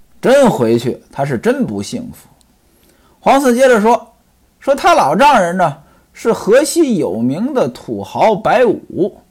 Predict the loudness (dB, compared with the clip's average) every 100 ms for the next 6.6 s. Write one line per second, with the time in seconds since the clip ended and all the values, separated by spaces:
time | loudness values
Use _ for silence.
0 | _ _ _ -4 -2 2 2 2 -2 -4
1 | -2 -2 -4 -8 -4 -4 -4 -10 _ _
2 | _ -8 -8 0 2 4 2 2 4 2
3 | 0 -6 -10 _ _ _ -6 -4 -2 -2
4 | 0 0 0 -2 -6 -6 -4 -4 -8 _
5 | _ _ _ -4 -2 0 2 2 0 -4
6 | -8 -8 -6 -4 -6